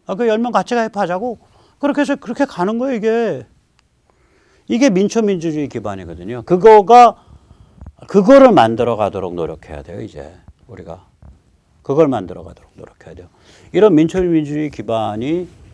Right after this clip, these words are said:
머릿수로 전국에 한 오만, 어, 좀 많으면 삼십만 정도 잡히면,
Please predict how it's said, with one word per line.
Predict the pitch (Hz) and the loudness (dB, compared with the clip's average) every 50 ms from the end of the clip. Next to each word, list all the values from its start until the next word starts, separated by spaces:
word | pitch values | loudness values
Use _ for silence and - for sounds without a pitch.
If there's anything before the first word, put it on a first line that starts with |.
| - _ _ - - - | -20 _ _ -20 -8 0
머릿수로 | 98 113 135 170 196 180 - - - 139 127 131 151 160 | 2 4 4 4 2 0 -4 -8 -10 -8 -6 -4 -4 -6
전국에 | - 120 120 120 123 120 123 | -6 -8 -8 -8 -8 -8 -8
한 | 120 120 110 | -8 -10 -8
오만, | 101 92 95 104 104 101 92 104 139 175 175 _ _ _ _ _ _ _ _ _ _ _ _ - - - _ _ _ _ | -10 -10 -10 -8 -8 -8 -8 -8 -10 -12 -14 _ _ _ _ _ _ _ _ _ _ _ _ -20 -20 -20 _ _ _ _
어, | - 104 98 90 | -18 -16 -12 -8
좀 | 139 131 123 | -6 -4 -4
많으면 | 120 113 117 123 123 120 127 | -2 -2 -4 -4 -6 -8 -8
삼십만 | 117 127 135 131 113 123 117 107 98 95 95 92 | -10 -10 -12 -12 -12 -12 -12 -10 -8 -8 -10 -10
정도 | 90 92 92 92 98 98 | -12 -14 -14 -14 -14 -14
잡히면, | - - 85 - _ - 98 95 107 107 98 87 | -14 -14 -18 -18 _ -18 -18 -16 -14 -14 -16 -18